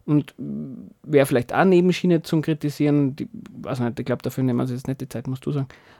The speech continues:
Ähm, wir haben auch schon öfters so gehabt in anderen Bereichen, dass von Anfang an festgelegt ist, was man kann und was man nicht kann. Sie sagen dann schon, man kann viel, viel mehr, als, ähm,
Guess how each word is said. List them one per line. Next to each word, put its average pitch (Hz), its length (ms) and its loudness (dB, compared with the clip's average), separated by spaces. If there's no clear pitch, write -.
Ähm, 139 240 4
wir 143 240 0
haben 147 220 0
auch 135 100 4
schon 131 120 0
öfters 147 260 -4
so 147 160 0
gehabt - 260 -6
in 135 120 0
anderen 151 260 4
Bereichen, 135 380 0
dass 127 140 -4
von 139 220 0
Anfang 147 340 2
an 139 80 2
festgelegt 147 460 -2
ist, 139 120 -2
was 135 120 -2
man 127 160 0
kann 131 240 0
und 135 100 0
was 127 140 -4
man 127 120 0
nicht 160 240 -2
kann. 156 280 -2
Sie - 120 -6
sagen 143 180 4
dann 139 140 4
schon, 151 220 4
man 131 160 0
kann 156 200 2
viel, 175 160 2
viel 143 160 0
mehr, 143 340 2
als, 143 380 -2
ähm, 131 380 -2